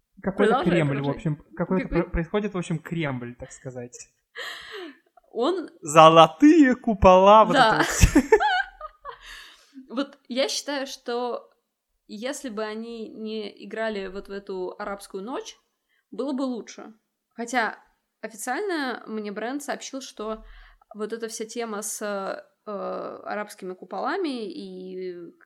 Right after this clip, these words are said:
Speaker 2: Кремлем не в тех руках, это все стиль барокко, э, типа Франция конца двадцатого, начала, точнее, конца девятнадцатого, начала двадцатого века, в общем, какие-то такие вещи.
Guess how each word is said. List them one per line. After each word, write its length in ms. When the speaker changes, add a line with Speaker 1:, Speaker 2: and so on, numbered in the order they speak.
Speaker 2:
Кремлем 360
не 80
в 40
тех 160
руках, 320
это 160
все 300
стиль 260
барокко, 720
э, 600
типа 160
Франция 800
конца 960
двадцатого, 720
начала, 640
точнее, 200
конца 240
девятнадцатого, 380
начала 180
двадцатого 300
века, 300
в 40
общем, 180
какие-то 300
такие 280
вещи. 360